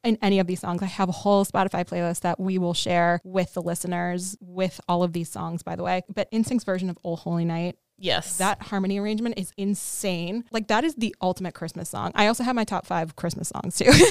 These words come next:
Speaker 2: Yes,
Speaker 1: That
Speaker 2: I
Speaker 1: is
Speaker 2: can't
Speaker 1: number
Speaker 2: wait to
Speaker 1: one.
Speaker 2: get there.
Speaker 1: That is number one for me. I mean, J C and Chris on that song are just, oh, amazing. So good. <laughs> Number two is going to be Hanson Snowden, just because it's so fun. I just think it's an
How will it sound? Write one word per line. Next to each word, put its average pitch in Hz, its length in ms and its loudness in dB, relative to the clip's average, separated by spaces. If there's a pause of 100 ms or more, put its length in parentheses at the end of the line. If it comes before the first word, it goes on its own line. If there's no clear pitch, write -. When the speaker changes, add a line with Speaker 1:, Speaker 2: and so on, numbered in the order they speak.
(140)
Speaker 2:
Yes, 359 320 6
Speaker 1:
That 254 180 10
Speaker 2:
I - 20 4
Speaker 1:
is 269 40 2
Speaker 2:
can't 262 80 0
Speaker 1:
number 226 180 6
Speaker 2:
wait 196 80 4
to 180 60 6
Speaker 1:
one. 160 60 4
Speaker 2:
get 156 200 0
there. - 200 -2 (220)
Speaker 1:
That 220 220 4
is 233 80 0
number 226 220 2
one 185 200 2
for 175 160 -4
me. 170 360 -4 (200)
I 208 80 6
mean, 190 320 6 (120)
J 202 280 2
C 190 580 -2
and 196 200 4
Chris - 520 -2 (120)
on 185 200 4
that 170 240 0
song 175 360 -2
are 170 80 -2
just, - 280 -10
oh, - 340 -10
amazing. - 760 -20 (520)
So - 420 -18
good. - 400 -18 (560)
<laughs> - 0 - (1120)
Number 226 300 4
two 247 220 0
is 226 80 2
going 214 160 2
to 208 40 2
be 196 60 0
Hanson 170 400 0
Snowden, 175 580 -4 (220)
just 214 160 -4
because 226 220 -2
it's 185 140 -8
so 190 220 -2
fun. 170 480 -4 (320)
I 185 120 -6
just 175 200 -6
think 175 160 -4
it's 175 140 -6
an 175 100 -6